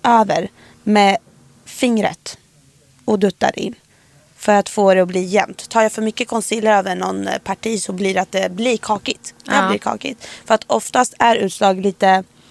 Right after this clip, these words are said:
Speaker 1: skorpiga,
Speaker 2: Ja,
Speaker 1: om jag
Speaker 2: de
Speaker 1: ska
Speaker 2: står
Speaker 1: säga.
Speaker 2: ju ut
Speaker 1: Ja, men,
Speaker 2: lite, liksom.
Speaker 1: ja, men precis.
Speaker 2: Ja.
Speaker 1: Man kan inte dölja, men man kan få bort det här röda så att den
Speaker 2: Mm.
Speaker 1: smälter in. Och efter concealern så tar man ju highlight, highlightar, framhäver, contourar,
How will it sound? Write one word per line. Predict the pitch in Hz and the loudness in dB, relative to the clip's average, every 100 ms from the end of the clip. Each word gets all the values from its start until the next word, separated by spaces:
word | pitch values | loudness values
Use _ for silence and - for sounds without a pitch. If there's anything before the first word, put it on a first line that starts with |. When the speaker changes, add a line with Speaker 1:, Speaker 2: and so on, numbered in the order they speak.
| _ | _
Speaker 1:
skorpiga, | - - 214 - 226 254 262 | -10 -6 -6 -6 -6 -6 -4
Speaker 2:
Ja, | |
Speaker 1:
om | 220 | -4
jag | 196 | -4
Speaker 2:
de | 180 | -4
Speaker 1:
ska | - | -4
Speaker 2:
står | 180 | -2
Speaker 1:
säga. | 165 | 0
Speaker 2:
ju | 160 | -2
ut | 185 | -4
Speaker 1:
Ja, | 247 | -4
men, | 247 | -2
Speaker 2:
lite, | 254 | -2
liksom. | - - | -4 -2
Speaker 1:
ja, | 247 | -2
men | 247 | -2
precis. | - 233 202 | -2 0 2
Speaker 2:
Ja. | 214 233 | 2 0
Speaker 1:
Man | 233 | 2
kan | 262 | 2
inte | - 254 - - - | 4 0 0 -12 -14
dölja, | 208 254 240 254 | 2 4 6 4
men | 226 | 4
man | 220 220 | 0 2
kan | 240 226 220 - - - - - - - _ _ - | 2 2 -2 -8 -20 -20 -20 -20 -20 -20 _ _ -16
få | - 233 | -6 2
bort | 240 - | 2 2
det | |
här | 233 233 | 4 6
röda | 240 220 220 - - _ | 6 6 4 0 -6 _
så | - | -4
att | 220 | 0
den | |
Speaker 2:
Mm. | 214 202 | 0 2
Speaker 1:
smälter | 214 214 208 | 0 0 -2
in. | - - - - - - | -2 -10 -20 -20 -20 -8
Och | - 220 | -2 0
efter | 254 - 277 | 0 -2 -4
concealern | 247 226 208 214 | -4 -2 -2 -2
så | 202 | -4
tar | 202 196 | -4 -2
man | 185 190 | -2 -4
ju | |
highlight, | 196 262 285 294 302 - - _ _ _ - - | -2 -2 0 0 -2 -8 -18 _ _ _ -6 -2
highlightar, | 247 247 233 247 254 - _ _ _ _ _ _ _ | 0 0 2 -2 -2 -8 _ _ _ _ _ _ _
framhäver, | - 233 226 214 208 214 214 | -2 0 2 2 2 2 0
contourar, | - 214 - 220 214 214 | -4 -6 0 2 2 2